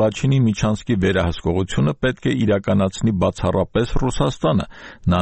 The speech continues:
նշել է, որ Ադրբեջանը շարունակում է տարածաշրջանում իրավիճակը սրելու գործողությունները՝ Լաչինի միջանցքում տեղադրելով անօրինական անցակետ։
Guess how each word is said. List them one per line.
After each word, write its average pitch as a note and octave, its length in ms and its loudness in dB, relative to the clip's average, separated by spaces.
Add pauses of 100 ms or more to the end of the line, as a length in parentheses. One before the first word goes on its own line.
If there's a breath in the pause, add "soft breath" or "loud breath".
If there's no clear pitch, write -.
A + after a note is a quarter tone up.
(100)
նշել F3 240 0
է, E3 160 0
որ B2+ 160 0
Ադրբեջանը G#2 720 0
շարունակում B2 640 2
է C3 160 0
տարածաշրջանում A#2+ 1040 0
իրավիճակը G#2+ 640 0
սրելու G2+ 480 0
գործողությունները՝ F#2 920 0 (360 loud breath)
Լաչինի A2+ 400 0
միջանցքում G#2 640 -2
տեղադրելով F#2+ 600 0 (100)
անօրինական F#2 800 0
անցակետ։ F#2 720 -2